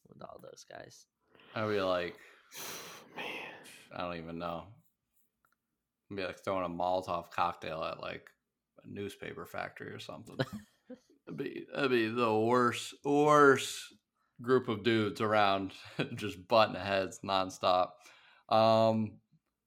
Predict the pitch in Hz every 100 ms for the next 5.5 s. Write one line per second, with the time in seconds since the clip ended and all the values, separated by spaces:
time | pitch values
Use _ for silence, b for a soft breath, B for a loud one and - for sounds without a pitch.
0 | _ _ 113 127 135 135 123 110 101 98
1 | - 117 107 107 110 104 104 101 95 98
2 | 98 - 98 98 101 104 110 - 90 87
3 | 87 - _ _ _ 95 98 98 92 90
4 | 87 90 85 - 92 85 85 85 85 -
5 | 82 80 - -